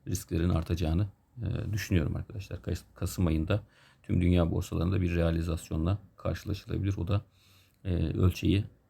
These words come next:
boyutları biraz daha yüksek bir, e, realizasyon boyutu olabilir. S and P'de analiz yaptım arkadaşlar. Detaylı analiz yaptım. Tahminim işte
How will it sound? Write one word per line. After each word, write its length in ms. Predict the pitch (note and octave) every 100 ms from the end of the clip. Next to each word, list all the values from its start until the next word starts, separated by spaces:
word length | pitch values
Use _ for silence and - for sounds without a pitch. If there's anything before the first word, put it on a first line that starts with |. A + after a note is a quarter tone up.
| _
boyutları 500 | F2+ E2+ E2+ F2+ F#2+
biraz 260 | F2+ E2 E2+
daha 100 | E2
yüksek 400 | E2 - F#2+ -
bir, 200 | G2 - -
e, 200 | F#2 E2+
realizasyon 680 | F2 F2 F2 F2+ E2+ - F#2 G2
boyutu 360 | B2 - - G#2
olabilir. 360 | F2+ F2+ A2 G#2
S 140 | A#2+
and 100 | A2+
P'de 340 | A#2+ A#2+ A2+ - - - - -
analiz 320 | A2 A2 A2
yaptım 340 | G#2 - G2+
arkadaşlar. 520 | E2 F2+ F#2+ - F2+
Detaylı 440 | F2+ F#2+ F2+ F2 F2+ - _ _ -
analiz 320 | F#2 F2+ F#2
yaptım. 320 | F2 F#2+ G2+ G2+
Tahminim 420 | A2 F#2+ F#2+ F#2+
işte 340 | - G#2 F2